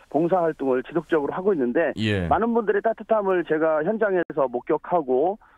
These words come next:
Speaker 1: 또 그분들이 목적 지향적인 참여 의식을 가지고 보람을 느끼면서
Speaker 2: 예.
Speaker 1: 열심히 지금 활동을 하고 있습니다.
Speaker 2: 액수로 보면 참 큰 액수가 아닌데요. 안타까움이 좀 있고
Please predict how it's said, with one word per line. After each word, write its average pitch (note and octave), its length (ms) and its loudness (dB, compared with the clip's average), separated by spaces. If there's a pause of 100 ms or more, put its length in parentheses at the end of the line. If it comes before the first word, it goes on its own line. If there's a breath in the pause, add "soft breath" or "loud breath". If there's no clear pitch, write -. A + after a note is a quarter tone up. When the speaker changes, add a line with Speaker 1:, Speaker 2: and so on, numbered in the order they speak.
Speaker 1:
또 D#3 100 0
그분들이 F3 680 2 (260 loud breath)
목적 D#3+ 400 -2
지향적인 D#3+ 1040 2
참여 A#3 280 2
의식을 D#3 280 0
가지고 B2+ 380 0
보람을 E3+ 380 0
느끼면서 C3+ 720 0
Speaker 2:
예. F#2 220 0
Speaker 1:
열심히 C3+ 320 0
지금 C3 160 0
활동을 F3+ 380 0
하고 E3 220 0
있습니다. G#2 480 -2
Speaker 2:
액수로 B2 300 -2
보면 B2+ 260 -2
참 A#2 240 -8
큰 E3+ 240 -6
액수가 A2+ 420 -4
아닌데요. F2 600 -2
안타까움이 F#2 720 -4
좀 F#2+ 160 -8
있고 D#2+ 560 -4